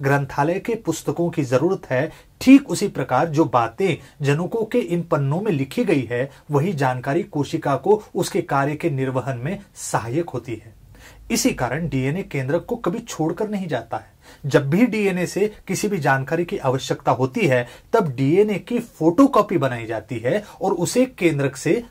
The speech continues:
बाहर भेजा जाता है। इसी फोटोकॉपी को आरएनए कहते हैं और जिस प्रक्रिया से यह फोटोकॉपी बनाई जाती है, उस प्रक्रिया को प्रतिलेखन कहा जाता है। कोशिका के बाहर आरएनए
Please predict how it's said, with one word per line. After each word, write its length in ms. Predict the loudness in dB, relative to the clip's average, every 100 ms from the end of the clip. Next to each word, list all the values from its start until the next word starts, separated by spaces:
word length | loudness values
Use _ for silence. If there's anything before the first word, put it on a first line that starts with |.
| _
बाहर 320 | 4 4 6
भेजा 300 | 0 -2 -4
जाता 280 | -4 -6 -8
है। 160 | -14 -14 _ _ _ -20 -20 -20 _ _ -2
इसी 260 | 4 8
फोटोकॉपी 640 | 8 6 2 2 0 -2 -6
को 280 | -4 -6 -8 _ -2
आरएनए 280 | 0 0 -2
कहते 360 | -6 -12 -12
हैं 200 | -12 -14 -18 -12 2
और 120 | 2
जिस 240 | 2 -2
प्रक्रिया 480 | -2 -6 -2 2 2
से 260 | 2 0 -2 0
यह 100 | 2
फोटोकॉपी 580 | 2 0 -2 -2 -2 -2
बनाई 340 | -4 -2 -4 -4
जाती 360 | -6 -4 -2
है, 200 | -2 -2 -8 -16 -8
उस 180 | -6
प्रक्रिया 460 | -4 -6 -4 -4 -4
को 220 | -2 -4 -4 -12 _
प्रतिलेखन 680 | 0 0 0 0 0 0 -6
कहा 280 | -4 -4 -4
जाता 320 | -4 -6 -8
है। 160 | -12 -14 _ _ -20 -20 -20 -20 -8
कोशिका 440 | 4 6 6 6 6
के 160 | 8
बाहर 420 | 6 6 2 2 -2 2
आरएनए 480 | 2 4 0 -4